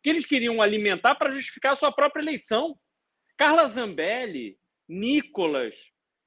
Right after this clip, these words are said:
são, são completos idiotas.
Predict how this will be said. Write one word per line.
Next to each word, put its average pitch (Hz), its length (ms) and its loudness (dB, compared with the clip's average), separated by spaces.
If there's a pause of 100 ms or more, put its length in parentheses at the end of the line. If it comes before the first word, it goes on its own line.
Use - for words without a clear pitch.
são, 330 380 -4
são 302 200 -2
completos 277 640 -4
idiotas. 262 840 0